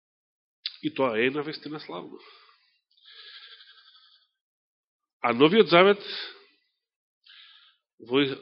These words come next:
таму, втора Коринтијаните, трета глава, апостол Павле го споредува со пославно служење. Зошто? Зато што Новиот Завет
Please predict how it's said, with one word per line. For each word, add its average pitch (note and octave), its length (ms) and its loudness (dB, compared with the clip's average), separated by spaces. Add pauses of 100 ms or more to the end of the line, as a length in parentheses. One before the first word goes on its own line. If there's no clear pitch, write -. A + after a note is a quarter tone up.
(200)
таму, C3 280 -2
втора B2 240 -2
Коринтијаните, A#2 480 -8
трета B2+ 240 -8
глава, C#3+ 300 -4
апостол C3+ 340 -12
Павле B2+ 260 -8
го A2+ 100 -12
споредува A#2+ 520 -8 (320)
со A2 220 -6 (300)
пославно A2+ 760 -6 (220)
служење. A2 500 -12 (960)
Зошто? D3 440 -8 (320)
Зато A#2 200 -14
што A2 120 -12
Новиот A2 360 -10
Завет A#2 280 -10